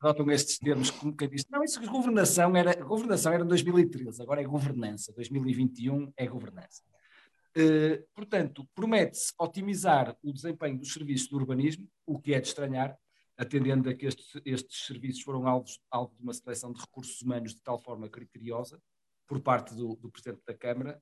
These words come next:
ele até foi buscar um vereador arguído a um concelho limítrofe para dirigir os serviços de urbanismo, eh, e, inclusive, estes serviços são tão exemplares que até há entidades externas que vêm fazer visitas à Câmara para tirar dicas de funcionamento. Assim, de repente, a última foi a P J, que me lembro.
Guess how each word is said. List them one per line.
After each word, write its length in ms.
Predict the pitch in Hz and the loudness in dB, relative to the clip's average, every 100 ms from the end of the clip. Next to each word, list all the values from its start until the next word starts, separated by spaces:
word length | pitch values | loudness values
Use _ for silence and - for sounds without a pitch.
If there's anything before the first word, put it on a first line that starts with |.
| - - | -20 -12
ele 140 | 113 110 | -10 -10
até 180 | 120 117 | -10 -12
foi 140 | 120 | -10
buscar 320 | - - 117 | -8 -2 -2
um 80 | 110 | -2
vereador 440 | 117 120 113 117 113 | -10 -8 -6 -6 -8
arguído 460 | 110 117 117 110 | -10 -12 -12 -10
a 40 | 107 | -12
um 60 | |
concelho 440 | 107 113 - 113 113 | -16 -20 -16 -16 -12
limítrofe 640 | 113 113 - - _ - _ - | -12 -12 -14 -20 _ -20 _ -14
para 220 | 104 101 | -12 -12
dirigir 420 | 110 107 110 104 | -10 -10 -10 -12
os 140 | 101 | -12
serviços 340 | 107 98 101 - | -14 -16 -16 -16
de 60 | |
urbanismo, 500 | 104 101 104 117 131 - _ _ _ _ - | -18 -16 -14 -14 -16 -20 _ _ _ _ 0
eh, 320 | 143 143 147 - - | 4 4 2 -4 0
e, 240 | 185 180 | 0 4
inclusive, 560 | 160 156 143 151 156 151 | 2 2 4 6 6 4
estes 260 | 156 143 147 | 2 0 -2
serviços 300 | 143 147 - | 0 0 2
são 140 | 151 | 0
tão 240 | 143 180 165 | 2 4 6
exemplares 520 | 143 139 143 147 147 | 4 2 4 2 2
que 80 | 160 | -6
até 200 | 156 151 | 0 2
há 40 | |
entidades 440 | 147 143 143 139 | 2 2 2 2
externas 480 | 135 131 139 139 156 | -6 -6 -6 -6 -8
que 80 | - | -6
vêm 140 | 143 | -6
fazer 220 | 143 135 131 | -6 -6 -6
visitas 360 | 127 131 123 | -6 -8 -6
à 120 | 123 | -6
Câmara 320 | 120 131 143 143 | -4 -6 -4 -6
para 120 | 131 | -8
tirar 280 | 123 123 117 | -2 -2 -2
dicas 240 | 117 120 | -12 -14
de 80 | - | -14
funcionamento. 560 | - 131 135 117 107 | -8 -2 -2 -2 -6
Assim, 160 | 107 120 | -14 -12
de 60 | - | -14
repente, 340 | - 123 110 | -12 -12 -8
a 40 | 117 | -8
última 280 | 117 127 | -6 -6
foi 160 | 123 127 | -6 -8
a 60 | 123 | -8
P 180 | 131 | -8
J, 260 | 123 107 101 _ - | -8 -8 -10 _ -14
que 80 | |
me 80 | 107 | -12
lembro. 240 | 98 90 | -12 -16